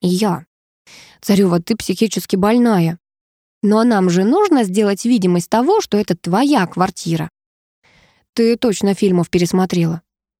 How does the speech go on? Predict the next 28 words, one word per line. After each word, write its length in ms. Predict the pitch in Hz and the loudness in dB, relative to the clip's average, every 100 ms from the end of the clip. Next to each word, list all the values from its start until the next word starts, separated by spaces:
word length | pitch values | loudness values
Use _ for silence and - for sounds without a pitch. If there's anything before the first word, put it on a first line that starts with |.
| - | -4
Бороться 400 | 170 180 226 185 | 0 2 0 -2
с 80 | 196 | 0
ней 120 | 277 | 0
бесполезно. 640 | 208 - 220 196 165 165 - _ - | 0 -2 0 0 -2 -6 -12 _ 0
Но 240 | 196 233 | 0 0
как 260 | - 240 - | -2 -4 -2
только 280 | 240 185 | -2 -2
Ксения 320 | 180 - 196 185 | -4 -2 0 2
уйдёт, 460 | 190 180 330 403 - | 0 0 0 -2 -8
спрячу 540 | - - 170 226 - | -14 -4 -2 -2 -2
эти 140 | 170 | -2
дурацкие 500 | 175 180 202 170 196 | 0 0 -2 -2 -2
рамочки. 500 | 190 170 165 - 170 - _ _ _ _ _ - | 0 -2 -4 -8 -12 -14 _ _ _ _ _ -2
Я 240 | 269 349 | 2 2
тут 160 | 269 - | 0 -2
смелости 500 | 226 269 330 277 247 | 0 2 2 0 -2
набираюсь, 500 | 240 233 247 233 202 | 0 0 0 0 -2
чтобы 240 | - 220 | -4 -4
правду 360 | - 220 190 185 | -2 -2 0 -2
рассказать, 560 | 190 - 175 175 165 - | -4 -2 0 0 -2 -4
а 120 | 180 | -4
Царёва 340 | 220 247 196 | 0 0 0
только 240 | 185 190 226 | -2 -2 -2
усугубляет 560 | 214 240 240 226 175 | -2 -2 0 0 0
ситуацию 580 | - 175 240 370 - 196 | -4 -2 0 0 0 -2
с 100 | - | 0
моим 280 | 180 233 247 | 0 2 2
враньём. 580 | 175 208 240 180 165 | 2 0 0 0 -2